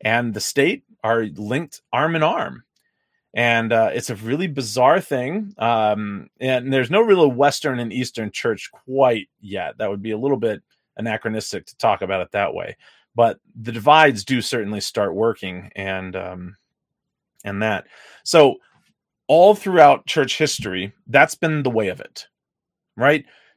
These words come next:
Y-, y-, you know, y-, you're based on where you were born, is based on what church you belong to. Uh, if you're born in the Eastern Empire, you are Eastern Orthodox. If you were born in the Western Empire, you are Roman Catholic. And then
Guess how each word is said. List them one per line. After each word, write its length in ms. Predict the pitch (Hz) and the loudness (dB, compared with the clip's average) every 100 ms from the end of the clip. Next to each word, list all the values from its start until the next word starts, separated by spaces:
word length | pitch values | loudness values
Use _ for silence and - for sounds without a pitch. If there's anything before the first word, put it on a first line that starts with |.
| - | -8
Y-, 160 | 123 - | -8 -6
y-, 220 | 123 120 | -8 -8
you 160 | - 123 | -6 -2
know, 140 | 123 | 0
y-, 300 | 113 101 113 - | -2 -4 -10 -8
you're 380 | 120 127 117 104 - _ | 0 2 0 -4 -14 _
based 460 | 131 135 139 - - - | 2 4 2 -4 -10 -2
on 560 | 131 123 117 113 107 | 0 0 -2 -4 -6
where 280 | - 110 120 | -6 -2 0
you 240 | 113 110 | -2 -4
were 160 | 113 101 | -4 -6
born, 580 | 90 131 165 180 170 170 | -6 0 2 2 0 -2
is 220 | - 110 | -6 -8
based 300 | - 123 - | -6 -6 -4
on 120 | 110 | -6
what 180 | 104 87 | -6 -8
church 420 | - - 156 - | -8 -2 -2 -2
you 100 | 147 | -6
belong 400 | 135 135 131 135 | -4 -2 0 -2
to. 340 | - 135 127 - _ _ _ - | -6 -4 -4 -8 _ _ _ -6
Uh, 420 | 107 101 98 98 - | -2 0 0 -2 -6
if 220 | 107 - | -10 -6
you're 100 | 110 | -8
born 440 | 92 123 143 143 | -4 0 2 2
in 100 | 117 | -2
the 80 | 120 | -4
Eastern 320 | 139 135 - | -4 -4 -4
Empire, 440 | 123 143 - 151 147 | -2 -2 2 2 2
you 200 | 113 113 | 0 -4
are 100 | 107 | -4
Eastern 400 | 120 113 147 143 | -6 -10 -10 -4
Orthodox. 560 | 147 139 113 95 - | -4 -4 -4 -4 -4
If 140 | 113 - | -10 -4
you 80 | |
were 60 | 113 | -6
born 220 | 107 123 | -2 -4
in 60 | 127 | -2
the 60 | |
Western 400 | 123 139 147 - | 0 2 2 -2
Empire, 400 | 127 131 135 139 | -6 -2 0 2
you 180 | 135 123 | 2 2
are 100 | 143 | 0
Roman 340 | 120 120 135 131 | 0 -2 -2 -2
Catholic. 580 | - 127 127 101 95 - | -2 0 0 -4 -8 -8
And 120 | 117 | -6
then 220 | 120 110 | -4 -6